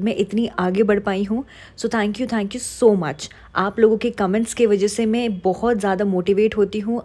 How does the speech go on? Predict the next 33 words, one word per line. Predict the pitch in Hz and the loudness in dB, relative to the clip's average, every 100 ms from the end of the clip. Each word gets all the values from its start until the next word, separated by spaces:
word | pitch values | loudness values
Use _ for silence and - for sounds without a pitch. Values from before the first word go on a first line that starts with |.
| - | -4
आगे | 185 196 220 | -2 0 0
और | 185 202 | 2 0
वीडियोज़ | 214 208 202 214 | 0 -2 -2 -2
बनाने | 196 190 190 214 | -2 -2 -2 -2
के | 226 | 0
लिए। | 208 214 269 - - - | 0 -2 -4 -12 -20 -6
तो | 262 | -2
ये | 254 277 | 0 0
कुछ | 302 226 | -2 0
बच्चों | 220 262 | 0 0
के | 262 | -2
कमेंट्स | 269 233 226 262 240 | 2 2 2 -2 -2
हैं | 247 | -2
जो | 240 | 0
लास्ट | 214 175 220 - | 2 2 0 -4
वीडियो | 196 190 226 | -4 0 0
में | 233 | 0
मुझे | 226 226 | 0 0
मिला | 208 180 | 2 0
है। | 214 214 262 - - - - | -2 -4 -8 -12 -20 -14 -2
काफ़ी | 247 262 339 | 0 2 2
मोटिवेट | 277 226 254 233 262 - | 2 0 0 -2 -2 -2
हुई | 240 | -2
हूँ | 240 269 | -2 -2
आपके | 196 202 240 | 0 -2 -4
कमेंट्स | 233 196 196 220 | -2 0 -2 -4
से। | - 233 269 - - | -2 -4 -4 -16 -12
So | - 233 | -4 -2
thank | 214 196 220 | -2 -2 -4
you | 233 220 | -2 2
so | 202 226 | 2 2
much | 247 233 | 2 2
everyone। | 220 233 214 | 2 0 -2